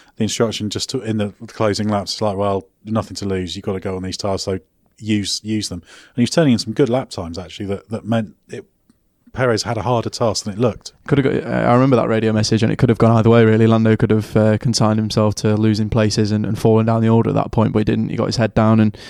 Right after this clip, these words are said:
Speaker 2: delivered some pretty stunning lap times on those tyres. You know, o-, obviously not everyone's driving a Mercedes, but Lewis showed that the,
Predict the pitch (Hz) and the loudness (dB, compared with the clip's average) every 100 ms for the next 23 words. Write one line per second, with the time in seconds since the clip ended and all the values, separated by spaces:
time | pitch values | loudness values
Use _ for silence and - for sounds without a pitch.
0 | - - - - 120 110 107 113 123 117 | -18 -20 -18 0 2 2 0 -2 2 0
1 | 110 120 107 113 - 113 110 110 110 107 | 2 2 2 0 0 0 2 2 2 0
2 | 110 92 110 107 110 110 - _ - - | 0 0 2 2 4 2 0 _ -18 -10
3 | - - 110 107 110 101 110 107 101 107 | -8 -2 0 2 4 2 4 2 4 2
4 | 104 107 104 104 101 104 - 104 107 104 | 4 2 4 2 2 0 -2 0 2 0
5 | - 107 101 - 101 101 | 0 0 0 -2 -2 -2